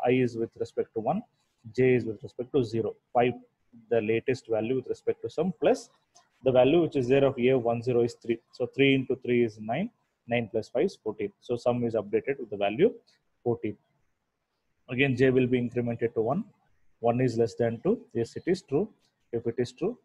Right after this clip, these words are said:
again it will go to the formula, that is sum is equal to sum plus A of ij into A of ij. The latest value of sum is fourteen plus the value which is there of position A of one, one is four. Four into four, sixteen. Sixteen plus four,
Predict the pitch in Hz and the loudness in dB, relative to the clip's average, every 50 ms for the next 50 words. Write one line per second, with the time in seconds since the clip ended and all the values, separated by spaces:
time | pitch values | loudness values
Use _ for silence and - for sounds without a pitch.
0 | _ _ - 113 113 117 117 110 - 113 107 113 104 110 107 117 - 120 127 143 | _ _ -12 -8 -6 -6 -6 -8 -10 -8 -8 -6 -6 -4 -6 -6 -4 -4 -4 -4
1 | 131 120 117 113 104 - 113 - - 117 117 117 113 110 113 107 - 113 120 127 | -2 -2 -2 -2 -2 -2 -6 -8 -8 -10 -8 -8 -8 -8 -8 -10 -10 -10 -10 -10
2 | - 120 117 107 123 135 135 - 113 113 117 135 135 - 110 107 104 104 110 101 | -8 -8 -8 -4 -6 -6 -6 -4 -2 -2 -2 -2 -2 -4 -8 -8 -6 -6 -8 -8
3 | - _ _ _ _ _ 117 - - 160 135 117 110 104 _ - 98 101 95 - | -8 _ _ _ _ _ -18 -10 -6 -4 -2 -2 -4 -6 _ -10 -10 -10 -8 -8
4 | 104 - _ _ _ _ _ _ _ _ - 117 117 123 135 135 143 139 - - | -10 -10 _ _ _ _ _ _ _ _ -6 0 0 0 2 2 0 0 0 0
5 | 127 123 120 127 123 120 - - 123 117 123 120 117 - - 147 170 160 139 127 | 2 2 4 4 2 2 0 -6 -6 -4 -4 -6 -6 -4 -2 -2 0 2 2 0
6 | 135 - - - _ - - 131 151 151 - - _ _ _ _ _ _ - 117 | 0 -2 -8 -16 _ -4 0 0 0 0 -2 -14 _ _ _ _ _ _ -6 -4
7 | 113 113 117 127 139 151 147 139 143 135 117 113 123 131 131 131 123 - - 120 | 0 2 2 4 4 2 2 2 0 -2 -2 0 0 0 0 0 -2 -2 -4 -4
8 | 113 - - 123 120 120 123 127 123 110 117 113 113 117 117 123 135 135 131 - | -4 -4 -8 -8 -4 -2 -2 -2 -2 -2 -4 -6 -6 -6 -6 -4 -4 -6 -6 -6
9 | - - 117 - - - _ _ _ - 135 135 127 120 120 117 117 - 123 117 | -2 0 0 0 0 -4 _ _ _ -4 0 0 0 0 0 -4 -4 -6 -8 -6
10 | - 117 113 104 - _ _ _ _ _ _ _ _ - - 120 - - - 123 | -2 -2 -2 -2 -2 _ _ _ _ _ _ _ _ -20 -20 -20 -12 -2 -2 -2
11 | 110 98 - - 127 117 _ - 123 113 - - 110 104 _ - 180 254 - | -2 -2 -8 -12 -12 -12 _ -8 -8 -8 -6 -8 -10 -8 _ -6 -6 -6 -6